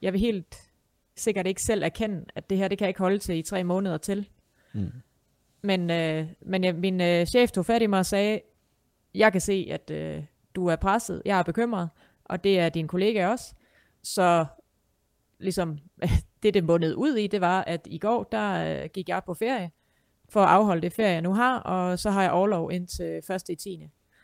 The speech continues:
Speaker 1: For som hun sagde, "Du kan ikke sætte dit liv på pause, men det kan du godt med dit arbejde, og ja, jeg vil gerne have, at du er her, men jeg vil ikke have, at du, øh, brænder sammen."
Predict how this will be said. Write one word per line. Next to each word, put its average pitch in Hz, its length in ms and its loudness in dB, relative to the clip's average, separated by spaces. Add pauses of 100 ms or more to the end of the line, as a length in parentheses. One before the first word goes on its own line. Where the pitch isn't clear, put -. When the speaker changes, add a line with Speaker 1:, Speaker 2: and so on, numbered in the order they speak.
(500)
Speaker 1:
For 190 180 2
som 185 160 0
hun 180 120 0
sagde, 202 340 0 (240)
"Du 190 80 0
kan 214 160 0
ikke 214 140 0 (240)
sætte - 220 0
dit 175 120 0
liv 233 180 2
på 180 100 -2
pause, 180 600 -2
men 185 140 -4
det 180 100 -4
kan 196 160 2
du 180 60 0
godt 180 200 0
med 165 80 -6
dit 151 100 -8
arbejde, 175 520 0
og 160 240 -4 (960)
ja, 165 180 0 (380)
jeg 202 120 4
vil 180 80 0
gerne 180 220 0
have, 185 80 2
at 180 60 -2
du 180 80 2
er 185 120 4
her, 180 180 -4 (160)
men 175 160 -4
jeg 170 80 -2
vil 175 60 0
ikke 175 100 -2
have, 185 80 -2
at 175 60 -2
du, 160 240 -2
øh, 160 300 -2 (280)
brænder 165 220 -2
sammen." 165 340 -6